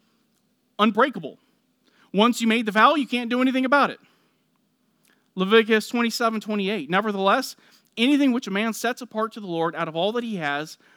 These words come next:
of man or animal, or of the fields of his own property,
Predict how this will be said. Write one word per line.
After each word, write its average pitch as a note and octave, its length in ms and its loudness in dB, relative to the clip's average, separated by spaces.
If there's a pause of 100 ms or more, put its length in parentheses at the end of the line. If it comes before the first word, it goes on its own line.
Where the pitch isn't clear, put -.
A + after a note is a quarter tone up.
(100)
of D3 160 -6
man G3+ 340 -2
or A#3+ 180 -2
animal, E3 540 -6
or D#3+ 160 -2
of E3 100 -6
the C#3+ 80 -16
fields G#3+ 440 -2
of D#3 80 -10
his D3 120 -10
own A3 200 -2
property, D#3+ 540 -6